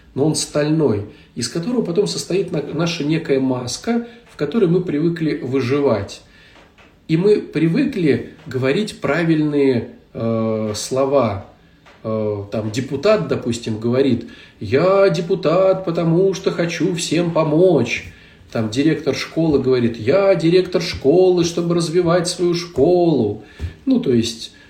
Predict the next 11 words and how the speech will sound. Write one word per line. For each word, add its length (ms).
там 260
батюшка 460
говорит: 380
«Я 380
батюшка, 640
чтобы 280
построить 640
новый 200
храм 380
и 20
спасти, 680